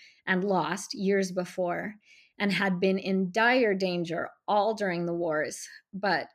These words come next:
she was elected and she won the Nobel Peace Prize in two thousand eleven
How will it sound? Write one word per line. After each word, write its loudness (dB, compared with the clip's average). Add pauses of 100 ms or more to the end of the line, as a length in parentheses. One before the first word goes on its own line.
she -4
was -2
elected 0
and -2
she -2
won 0
the -2
Nobel 0
Peace -8
Prize -2
in -2
two -2
thousand -4
eleven 0